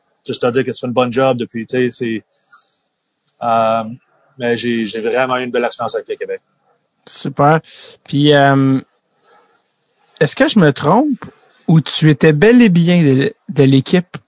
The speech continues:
Speaker 2: lors de la fameuse bataille générale Joe Roy, Bobby Nadeau ? T'étais pas là ?
Speaker 1: Non.
Speaker 2: Ok,
Speaker 1: Non,
Speaker 2: parce
Speaker 1: c'était
Speaker 2: que
Speaker 1: l'année juste avant moi.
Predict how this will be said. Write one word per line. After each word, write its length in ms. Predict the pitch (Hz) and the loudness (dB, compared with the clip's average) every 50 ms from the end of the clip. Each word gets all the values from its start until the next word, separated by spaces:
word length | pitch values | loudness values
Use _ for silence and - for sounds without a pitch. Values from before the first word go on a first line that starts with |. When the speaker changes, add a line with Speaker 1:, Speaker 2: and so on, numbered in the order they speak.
| _ _ - | _ _ -2
Speaker 2:
lors 200 | 135 135 139 139 | 2 2 2 4
de 80 | 127 131 | 4 4
la 180 | 127 131 131 | 4 4 2
fameuse 920 | - - - - - 208 208 202 202 202 202 196 180 165 147 135 127 - 135 | 0 -4 -6 -2 0 2 4 4 4 4 4 4 4 4 2 2 0 0 2
bataille 380 | 143 135 - - 147 151 147 | 2 2 2 4 2 4 4
générale 600 | 139 135 139 139 131 135 143 156 160 151 147 139 - - _ _ _ _ _ _ _ - | 4 4 4 4 4 4 4 4 4 2 2 0 -2 -6 _ _ _ _ _ _ _ -8
Joe 300 | 127 117 117 151 165 170 | -4 0 4 4 6 6
Roy, 380 | 147 135 135 139 147 151 160 | 6 6 6 6 6 6 4
Bobby 460 | 139 123 117 139 139 135 131 143 151 139 | 2 2 2 4 4 4 4 4 2 2
Nadeau ? 320 | 143 131 127 151 180 175 - _ _ _ _ | 2 2 2 0 0 -2 -4 _ _ _ _
T'étais 240 | - 147 135 151 135 | -4 0 2 2 2
pas 180 | - - 175 170 | 4 4 4 6
là ? 140 | 185 240 277 | 6 4 2
Speaker 1:
Non. 280 | 131 117 113 110 104 107 - _ _ _ _ _ _ _ _ - | 2 0 0 0 0 -2 -6 _ _ _ _ _ _ _ _ 0
Speaker 2:
Ok, 80 | 127 | 2
Speaker 1:
Non, 140 | 120 127 131 139 | 4 4 6 6
Speaker 2:
parce 140 | 143 135 - | 4 4 2
Speaker 1:
c'était 160 | 127 - 151 | 2 2 2
Speaker 2:
que 40 | 143 | 4
Speaker 1:
l'année 260 | 139 135 123 123 127 127 | 4 4 4 4 2 2
juste 600 | 120 113 - - 160 160 160 156 151 143 - - | 2 2 2 2 4 6 6 6 4 2 0 -2
avant 300 | 127 123 120 120 117 117 | -2 0 0 -2 -4 -6
moi. 200 | 117 117 120 113 | -8 -10 -12 -12